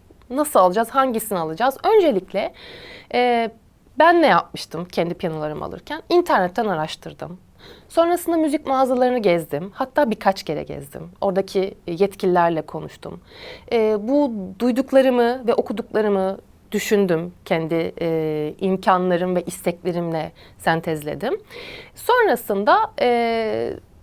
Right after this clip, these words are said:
piyanomu seçtim. Fakat seçtikten sonra bile yine gidip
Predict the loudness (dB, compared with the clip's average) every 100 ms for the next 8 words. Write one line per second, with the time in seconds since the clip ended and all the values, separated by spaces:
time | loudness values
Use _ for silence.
0 | 0 4 6 4 4 2 2 -16 -20 -20
1 | -12 4 4 4 0 0 0 2 4 4
2 | 4 2 2 -2 4 4 6 4 4 4
3 | 4 6 6 6 4 2